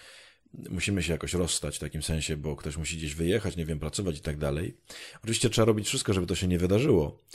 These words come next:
I to tylko ostateczna konieczność mogłaby takie coś usprawiedliwić. E,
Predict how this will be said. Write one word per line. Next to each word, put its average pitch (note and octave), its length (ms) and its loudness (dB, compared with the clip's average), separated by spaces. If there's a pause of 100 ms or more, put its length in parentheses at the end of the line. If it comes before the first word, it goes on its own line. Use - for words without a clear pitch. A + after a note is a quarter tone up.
(280)
I - 60 -2
to F2+ 100 4
tylko G2 400 4
ostateczna G2+ 600 4
konieczność F#2+ 540 2
mogłaby D#2+ 280 0
takie D#2 200 -4
coś - 300 -6
usprawiedliwić. - 960 -4 (760)
E, E2 160 -2